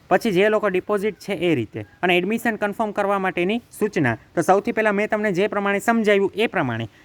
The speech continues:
કે હેલ્પ સેન્ટર ખાતેના ઓરિજિનલ પ્રમાણપત્ર જમા કરાવવા માટે તમારે અગાઉથી અપોઇન્ટમેન્ટ લેવાની રહેશે. અપોઇન્ટમેન્ટ લેશો એના પછી તમારા લોકોનો અલોટમેન્ટ લેટર છે એ ડાઉનલોડ થશે અને તમે હેલ્પ સેન્ટર છે એ પણ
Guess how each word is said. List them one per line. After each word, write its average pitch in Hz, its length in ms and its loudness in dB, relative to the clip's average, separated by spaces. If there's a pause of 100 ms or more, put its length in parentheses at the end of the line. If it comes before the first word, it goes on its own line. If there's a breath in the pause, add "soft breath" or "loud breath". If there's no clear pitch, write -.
(100)
કે 175 80 2
હેલ્પ 180 220 4
સેન્ટર 220 320 -2
ખાતેના 214 400 0
ઓરિજિનલ 185 400 0
પ્રમાણપત્ર 202 580 0
જમા 175 280 2
કરાવવા 170 360 2
માટે 180 240 -2
તમારે 185 320 0
અગાઉથી 214 440 2
અપોઇન્ટમેન્ટ 196 520 -2
લેવાની 170 340 0
રહેશે. 196 300 0 (340 loud breath)
અપોઇન્ટમેન્ટ 196 520 2
લેશો 220 420 2
એના 190 200 0
પછી 208 240 -6
તમારા 202 260 -2
લોકોનો 202 260 -2
અલોટમેન્ટ 196 460 0
લેટર 196 280 -4
છે 208 180 -8
એ 190 120 -2
ડાઉનલોડ 190 360 0
થશે 220 420 -2 (240 loud breath)
અને 240 100 2
તમે 180 240 0
હેલ્પ 185 180 2
સેન્ટર 196 320 -2
છે 180 180 -6
એ 165 200 -2
પણ 208 240 -2